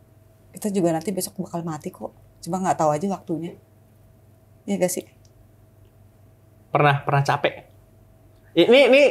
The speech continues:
Speaker 2: eh,
Speaker 1: <laughs>
Speaker 2: tadi kita, tadi ki-, sebelum syuting kita sempat ngobrol-ngobrol. Seru banget, eh,
Speaker 1: <laughs>
Speaker 2: sebelum, sebelum syuting ya.
Speaker 1: Akhirnya potong
Speaker 2: Yang,
Speaker 1: gitu ya. <laughs>
Speaker 2: iya, yang tengah malam lah, dimintain tolong ya kan, jam
Speaker 1: Ya.
Speaker 2: dua belas diketok pintu rumah gitu kan.
Speaker 1: <laughs>
Speaker 2: Eh,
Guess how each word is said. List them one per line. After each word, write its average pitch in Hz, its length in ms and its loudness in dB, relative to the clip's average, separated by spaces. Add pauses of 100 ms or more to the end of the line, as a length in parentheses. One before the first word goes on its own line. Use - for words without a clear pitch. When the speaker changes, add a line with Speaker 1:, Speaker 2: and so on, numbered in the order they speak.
(140)
Speaker 2:
eh, 202 480 2
Speaker 1:
<laughs> 147 40 -2
Speaker 2:
tadi 185 160 8
kita, 185 280 6
tadi 160 200 4
ki-, 170 260 2
sebelum 143 460 6
syuting 139 300 4
kita 147 120 2
sempat 135 200 2
ngobrol-ngobrol. 117 600 2
Seru 156 300 4
banget, 160 520 6
eh, 139 340 6
Speaker 1:
<laughs> - 40 8
Speaker 2:
sebelum, 175 280 8 (300)
sebelum 151 240 4
syuting 147 260 4
ya. 127 100 4
Speaker 1:
Akhirnya 226 200 6
potong 220 240 6
Speaker 2:
Yang, 143 100 8
Speaker 1:
gitu 139 120 6
ya. 185 100 6 (140)
<laughs> 294 100 6
Speaker 2:
iya, 330 120 6 (460)
yang 165 260 8 (800)
tengah 127 280 2
malam 165 420 6
lah, 208 480 2 (100)
dimintain 151 460 4
tolong 190 440 6
ya 190 140 8
kan, 190 240 8
jam 180 140 8
Speaker 1:
Ya. 190 60 8
Speaker 2:
dua 143 140 8
belas 196 440 8
diketok 190 560 4
pintu 175 280 8
rumah 196 440 6
gitu 151 220 6
kan. 170 220 8
Speaker 1:
<laughs> 349 40 6 (460)
Speaker 2:
Eh, 170 400 8